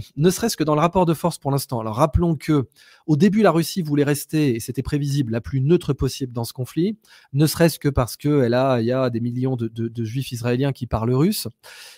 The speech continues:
Mais rapidement, c'était intenable pour elle parce que l'Iran était menacé. Euh, or, la Russie, bon, la, la, Poutine l'a déclaré et plusieurs, euh, même Shoigu l'a déclaré. Euh, pourtant, Shoigu n'est pas le ministre des Affaires étrangères,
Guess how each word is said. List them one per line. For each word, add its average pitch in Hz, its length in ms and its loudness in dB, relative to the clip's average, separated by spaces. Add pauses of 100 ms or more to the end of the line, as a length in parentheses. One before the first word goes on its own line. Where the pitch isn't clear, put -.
Mais 151 320 4
rapidement, 151 760 0
c'était - 380 -8
intenable 147 580 0
pour 127 280 -2
elle 135 160 0
parce - 200 -8
que - 80 -8
l'Iran 143 600 2
était 127 360 -2
menacé. 139 600 -4 (520)
Euh, 131 200 6
or, 156 140 8
la 156 100 8
Russie, 151 400 0
bon, 123 140 -4
la, 113 180 -4
la, 113 140 -6
Poutine 135 340 -4
l'a 117 100 0
déclaré 123 540 0
et 117 80 -4
plusieurs, 127 480 0
euh, 113 140 -2
même 135 180 0
Shoigu 151 420 2
l'a 131 120 2
déclaré. 131 600 0 (140)
Euh, - 100 -16
pourtant, - 280 -6
Shoigu 127 340 -4
n'est 110 80 -4
pas 131 160 -4
le 127 60 -2
ministre 123 300 -4
des 110 120 -6
Affaires 113 200 -4
étrangères, 131 420 0